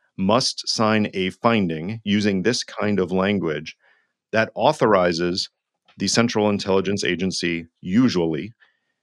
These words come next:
to do a special activity, as it's phrased in the legal language, or a covert action, as we tend to call it. Then you have an executing agency, one that follows through on it.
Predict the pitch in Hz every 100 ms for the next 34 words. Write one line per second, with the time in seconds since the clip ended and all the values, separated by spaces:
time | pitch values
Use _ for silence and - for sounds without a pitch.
0 | _ - - 120 113 110 113 - 98 95
1 | 95 - 104 - 98 98 - 110 95 82
2 | 87 92 _ 85 85 85 - 90 90 82
3 | 85 85 87 82 82 82 82 90 90 92
4 | - - 104 95 90 92 - 87 76 80
5 | _ - 85 92 85 92 85 - 123 107
6 | 76 - _ _ _ _ - 107 185 160
7 | 143 151 _ _ _ _ _ 117 110 131
8 | 120 113 147 - 120 - 117 107 101 92
9 | 82 - 60 95 101 92 - 110 98 98
10 | - 104 92 78 67